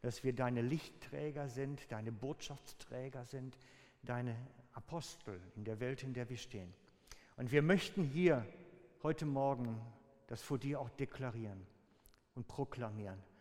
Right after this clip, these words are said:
dass wir mit dir unterwegs sein wollen, mehr und mehr. An deiner Hand, mit deiner Inspiration, mit deinen Augen, deine Worte sprechen, deinen Segen ausgießen über die Menschen, mit denen wir zu tun haben.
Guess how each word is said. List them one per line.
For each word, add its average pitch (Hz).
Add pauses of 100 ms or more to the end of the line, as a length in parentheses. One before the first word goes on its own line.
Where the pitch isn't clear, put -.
(160)
dass -
wir 120 (840)
mit 143
dir 160
unterwegs 139
sein 101
wollen, 95
mehr 143
und 127
mehr. 92 (1300)
An 139
deiner 143
Hand, 175 (160)
mit 120 (260)
deiner 156
Inspiration, 156
mit 123
deinen 156
Augen, 147 (420)
deine 139
Worte 135
sprechen, 127
deinen 113
Segen 127
ausgießen 120 (480)
über 120
die 110
Menschen, 120
mit 110
denen 113
wir 113
zu -
tun 104
haben. 95